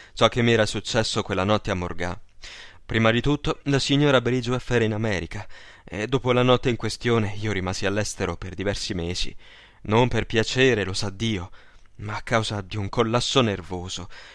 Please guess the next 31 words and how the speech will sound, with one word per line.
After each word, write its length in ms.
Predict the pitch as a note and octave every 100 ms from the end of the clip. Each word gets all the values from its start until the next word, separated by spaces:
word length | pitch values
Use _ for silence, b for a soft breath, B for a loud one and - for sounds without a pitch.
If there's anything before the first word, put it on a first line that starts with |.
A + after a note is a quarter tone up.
| B
che 120 | - F2
avevano 380 | G#2 A#2 A2+
attribuito 560 | A2 A#2 A#2+ B2 B2 A2
alla 140 | G2+
mia 180 | A2 A#2
ostinazione 760 | G#2+ - A2+ G2 - A#2+ A2+ G2
a 40 |
voler 320 | F2+ G#2 A2 G#2+
riprendere 480 | A2 A#2 A#2 G#2+
subito 420 | G2+ B2 B2 A#2 G#2
il 60 |
lavoro 420 | G2 F#2+ F#2 F2 -
dopo 240 | G#2 F#2+
la 80 | F#2+
febbre 340 | A2 A2 F#2+
avuta 240 | F#2 A2 G2
in 120 | F2+
Egitto. 500 | E2+ E2+ - - F#2 - B B B B B B B B _ - - -
In 140 | C3
ogni 180 | D3 C3+
caso, 460 | - B2 A#2+ A#2+ A#2+
anche 360 | B2 - A2+
se 120 | - G2+
fossi 300 | G#2 - G#2
stato 340 | B2+ A#2 G#2
porta 440 | - A2+ A2+ A2
a 40 | G2+
porta 520 | - A#2 A2+ - F#2+
con 180 | F#2+ F#2+
Grace 300 | A2 G#2+ -
Bridgeworth, 640 | G2+ A2 F#2+ E2+ F2+ -